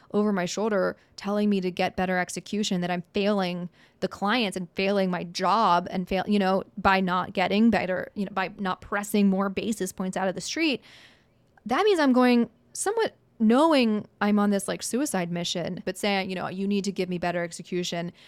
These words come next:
and being so hard on them and so terrible to them to get it. So then when you wanna get a new job and you apply elsewhere, and you're like, "Hey, I've been at pimco this many years," you know,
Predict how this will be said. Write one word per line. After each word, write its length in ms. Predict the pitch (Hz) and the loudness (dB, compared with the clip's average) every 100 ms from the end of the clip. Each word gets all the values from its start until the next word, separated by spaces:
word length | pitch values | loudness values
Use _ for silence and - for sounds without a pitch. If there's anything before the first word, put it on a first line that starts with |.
| - - | -20 -8
and 160 | - 208 | 0 2
being 180 | 196 190 | 0 -4
so 260 | - 233 | -2 0
hard 200 | 226 202 | 2 0
on 80 | 185 | 0
them 120 | 180 | -2
and 120 | 175 175 | -2 -2
so 180 | - | 0
terrible 380 | 226 254 302 262 | 2 2 2 2
to 60 | 214 | 2
them 260 | 190 185 | 2 2
to 160 | 185 - | -2 -4
get 240 | 190 392 | 2 4
it. 240 | 208 180 - _ _ _ _ _ _ | 6 2 -2 _ _ _ _ _ _
So 160 | - 226 | -4 0
then 420 | 214 339 453 349 - _ | 2 2 2 0 -4 _
when 160 | 220 226 | 2 4
you 100 | 233 | 4
wanna 220 | 269 415 | 2 -2
get 140 | 339 | -2
a 60 | 269 | 0
new 140 | 226 | 0
job 420 | 202 285 359 247 226 | 0 0 2 2 0
and 180 | 214 208 | 0 2
you 100 | 202 | 0
apply 380 | 202 - 226 214 | -2 -6 -4 -2
elsewhere, 720 | 254 349 - 175 170 156 202 | -2 -2 -2 -2 -2 -4 -6
and 320 | _ _ - | _ _ 0
you're 60 | 240 | 2
like, 140 | 240 | 2
"Hey, 320 | 247 311 294 | 0 -2 0
I've 180 | 269 254 | 0 0
been 100 | 254 | -4
at 60 | 247 | -4
pimco 240 | 247 240 | -4 -4
this 160 | 233 240 | -4 -2
many 100 | 220 | -4
years," 100 | 208 | -2
you 80 | |
know, 180 | 202 196 | -2 -2